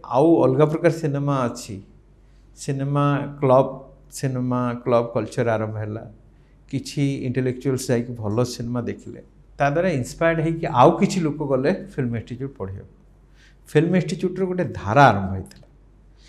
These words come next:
ଆଉ ସେ ଧାରା ପାଇଁ ଓଡ଼ିଶାରେ ଦି ଜଣ ଲୋକଙ୍କୁ ମୁଁ ଆଜି ସ୍ମରଣ କରିବି।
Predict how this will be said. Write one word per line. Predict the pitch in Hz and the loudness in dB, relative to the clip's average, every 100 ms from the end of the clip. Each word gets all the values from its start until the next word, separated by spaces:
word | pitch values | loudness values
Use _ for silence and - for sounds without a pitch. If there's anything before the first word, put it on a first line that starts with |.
| - - - | -20 -16 0
ଆଉ | 170 | 2
ସେ | 165 - 180 | 2 0 0
ଧାରା | 120 - 120 160 | -2 -4 2 2
ପାଇଁ | 160 156 131 123 - - - - _ _ - | 4 2 2 -2 -8 -18 -20 -20 _ _ -8
ଓଡ଼ିଶାରେ | 127 135 143 160 156 | -4 -2 0 2 2
ଦି | 123 143 160 | 4 4 4
ଜଣ | 165 151 | 2 0
ଲୋକଙ୍କୁ | 123 - 127 123 160 | -2 -2 -6 -6 -10
ମୁଁ | 185 147 143 143 - - - - _ _ | -10 -10 -8 -10 -14 -20 -20 -20 _ _
ଆଜି | 107 113 123 | -6 -4 -4
ସ୍ମରଣ | - 117 117 123 | -4 0 0 0
କରିବି। | 110 104 98 98 | 0 -2 -4 -10